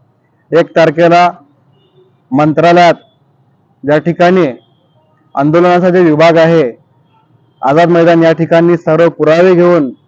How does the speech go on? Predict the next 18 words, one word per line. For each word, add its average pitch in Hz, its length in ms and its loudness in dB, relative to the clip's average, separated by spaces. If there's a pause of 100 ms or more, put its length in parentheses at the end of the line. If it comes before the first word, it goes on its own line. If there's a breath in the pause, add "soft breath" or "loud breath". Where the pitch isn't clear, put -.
(440)
सर्व 160 220 2
कागदपत्रे 170 600 0
घेऊन 170 360 0 (1000)
या 151 140 0
मुख्य 170 320 -2
अधिकारी 165 560 0
लक्ष्मण 170 420 -2
कुंभार 156 480 -2 (580)
याची 147 240 -2
तात्काळ 160 420 -2
निलंबनाची 170 600 0
कारवाई 156 380 0
करा 165 300 0 (180)
आणि 156 160 -2
त्याच्यावर 156 440 -2
खात्याने 160 380 -2
चौकशी 160 440 -4
करा. 160 260 0